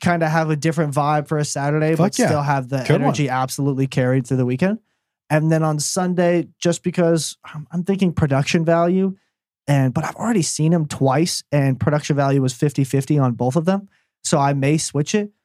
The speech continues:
Speaker 2: I was gonna say Drake because his
Speaker 1: No
Speaker 2: produ-
Speaker 1: Eminem?
Speaker 2: Dude,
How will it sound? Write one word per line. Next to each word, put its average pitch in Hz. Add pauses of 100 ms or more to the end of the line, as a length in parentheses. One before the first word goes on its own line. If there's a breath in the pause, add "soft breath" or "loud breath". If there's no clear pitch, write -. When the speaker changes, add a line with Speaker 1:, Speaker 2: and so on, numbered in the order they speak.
(180)
Speaker 2:
I 165
was 165
gonna 240
say 202
Drake 143 (260)
because 147
his 156
Speaker 1:
No 127
Speaker 2:
produ- 139
Speaker 1:
Eminem? 185 (1500)
Speaker 2:
Dude, 190